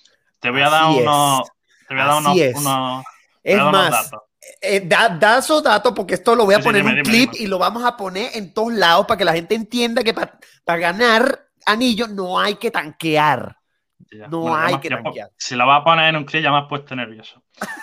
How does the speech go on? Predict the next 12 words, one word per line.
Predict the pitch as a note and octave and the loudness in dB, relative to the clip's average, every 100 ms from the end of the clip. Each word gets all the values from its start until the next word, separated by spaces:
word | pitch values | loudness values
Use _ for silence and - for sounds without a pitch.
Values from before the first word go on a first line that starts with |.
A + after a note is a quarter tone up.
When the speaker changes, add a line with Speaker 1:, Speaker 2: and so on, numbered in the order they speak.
| - | -8
Speaker 1:
Pero | A#2+ | -4
mira, | C3+ G#2 - _ - | -2 -4 -14 _ -18
Speaker 2:
<laughs> | G#4+ - - _ - | -16 -14 -16 _ -8
Speaker 1:
Kyrie, | - D#3+ F3 F3 | -2 0 0 0
Kyrie | F#3 F#3+ G#3 G3 | 2 2 2 0
Irving, | D3+ B2 A2+ G#2+ - - | 0 -4 -6 -8 -20 -14
número | C#3 D#3 E3 E3 | -8 -4 -2 -2
uno | E3 D3 | -2 -2
del | C3+ | -4
draft. | A#2+ A2+ G#2+ _ _ | -6 -6 -6 _ _
Blake | - D3 G3 F3+ | -10 -2 -2 -2
Griffin, | F3 C#3+ C#3 A#2+ A2 | -4 -4 -4 -14 -14